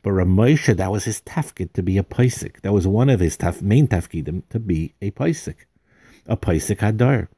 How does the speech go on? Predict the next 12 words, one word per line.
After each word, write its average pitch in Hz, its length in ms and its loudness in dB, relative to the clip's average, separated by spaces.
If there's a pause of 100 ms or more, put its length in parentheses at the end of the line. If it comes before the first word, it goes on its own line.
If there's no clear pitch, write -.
(760)
And 110 160 2
that's 123 260 2
why 127 120 4
Hashem 107 400 2
gave 113 280 4
him 98 120 2
such - 260 -6
a 90 60 0
mind 82 360 0
and 82 140 -4
such - 260 -4
tchunas. - 640 -8